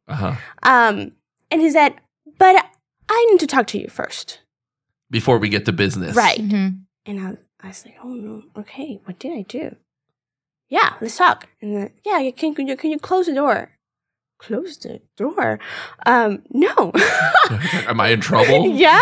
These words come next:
Speaker 2: am I in trouble? And then he
Speaker 1: <laughs>
Speaker 2: closed the door and he starts, he goes on and he says, "Hey, Daniela, I was thinking,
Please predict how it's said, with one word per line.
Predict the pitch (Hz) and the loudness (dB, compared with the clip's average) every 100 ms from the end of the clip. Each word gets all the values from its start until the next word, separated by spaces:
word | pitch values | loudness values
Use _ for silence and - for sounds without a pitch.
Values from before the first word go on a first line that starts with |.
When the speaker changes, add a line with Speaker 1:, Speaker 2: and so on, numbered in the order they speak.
| 539 349 339 | 8 8 6
Speaker 2:
am | 403 | 4
I | 480 339 | 2 2
in | |
trouble? | 294 240 269 - 392 427 | 2 2 2 2 2 2
And | 370 | 2
then | 311 311 | 0 0
he | 330 | 0
Speaker 1:
<laughs> | - | 2
Speaker 2:
closed | 349 330 | 2 4
the | 339 | 4
door | 277 277 277 | 4 4 4
and | 277 269 | 2 0
he | 247 247 | -4 -6
starts, | - 262 247 - | -2 0 0 -4
he | 285 | -8
goes | 240 285 277 | -4 -2 0
on | 233 208 208 - - - - | 2 0 -2 -10 -18 -18 -8
and | 240 | -4
he | 233 233 | -2 -2
says, | 214 233 220 | -2 -2 -2
"Hey, | 277 453 523 | -4 -2 0
Daniela, | 453 440 440 427 370 | 2 2 2 2 2
I | 359 349 | 2 0
was | 285 247 | -2 -8
thinking, | - 262 294 285 285 285 269 | -6 -2 0 -2 -2 0 0